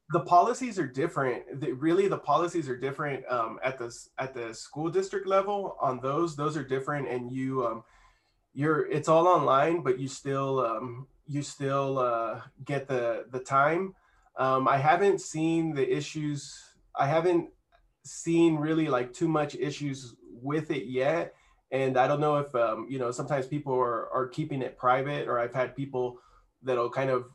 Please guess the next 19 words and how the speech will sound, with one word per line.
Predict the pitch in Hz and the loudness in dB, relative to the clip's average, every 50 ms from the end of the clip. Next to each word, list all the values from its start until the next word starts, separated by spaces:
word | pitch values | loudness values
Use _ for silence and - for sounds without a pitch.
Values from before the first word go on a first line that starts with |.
| _ _ | _ _
retroactively | - 131 131 131 131 - 131 139 120 120 131 131 - 131 123 127 135 131 | -4 -2 -2 -2 -2 -2 0 2 2 2 2 0 -4 -10 -8 -6 -8 -8
tell | 131 - 127 123 127 | -2 -2 0 0 2
me, | 131 123 123 | 2 0 0
like, | 123 117 117 110 | 0 -2 -4 -6
"Hey, | - 131 131 131 127 120 | -8 -6 -4 -2 -2 -2
you | 120 120 123 | -4 -4 -6
know, | 123 117 113 113 113 | -6 -4 -4 -6 -4
that's | 113 113 117 - | -6 -6 -8 -4
something | - 127 123 - 123 120 | -6 -6 -4 -4 -4 -4
I | 120 117 | -4 -4
was | 117 117 - | -4 -6 -10
going | - 120 131 139 147 | -4 -2 -2 -2 0
through." | 147 170 175 180 160 | 0 0 -2 -2 0
But | 131 131 127 113 - - - - _ _ _ _ - | 2 2 2 0 0 -6 -16 -20 _ _ _ _ 0
I | - 131 | 0 2
think | 135 165 170 160 | 2 2 0 2
for | - 165 151 | 2 0 0
me, | 135 139 143 156 165 170 165 | 2 0 2 4 4 4 4
what | 135 123 127 139 135 131 127 120 104 | 2 -2 -4 0 0 0 0 0 -4